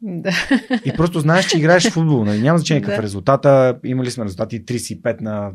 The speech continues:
Speaker 2: четиридесет и седем и в един момент никой не ги брои. Просто играеш за, за, за самата игра.
Speaker 1: Да.
Speaker 2: Да, и, и, и това е, а, книгата, която съм избрал тази седмица да препоръчам.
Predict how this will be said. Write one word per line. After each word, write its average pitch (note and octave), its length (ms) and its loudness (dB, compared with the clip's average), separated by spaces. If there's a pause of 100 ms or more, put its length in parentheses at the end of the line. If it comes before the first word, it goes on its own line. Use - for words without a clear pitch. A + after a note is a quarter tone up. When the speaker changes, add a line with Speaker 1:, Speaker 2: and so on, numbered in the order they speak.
(340)
Speaker 2:
четиридесет A#2 380 -4
и G2 100 -6
седем A2+ 460 0
и A#2 220 -4 (640)
в - 60 -16
един C3 160 -2
момент C3+ 220 0
никой A#2+ 200 -4
не A2+ 80 -2
ги G#2+ 100 -4
брои. G#2+ 240 -4
Просто C3 220 -4
играеш A#2+ 300 0
за, A2+ 320 -2 (800)
за, B2 220 -10
за A#2 120 -10
самата A2 280 -6
игра. F#2+ 280 -6 (280)
Speaker 1:
Да. A3+ 300 -8
Speaker 2:
Да, A#2+ 300 -2
и, B2 220 -4 (240)
и, C3 100 0
и B2 60 -4
това D3 320 4
е, D#3 200 4
а, A2+ 340 0
книгата, B2 320 0
която A#2 240 0
съм A2+ 120 -8
избрал G2+ 280 -4
тази G2 160 -10
седмица F#2+ 300 -12
да F2+ 80 -12
препоръчам. F#2 520 -8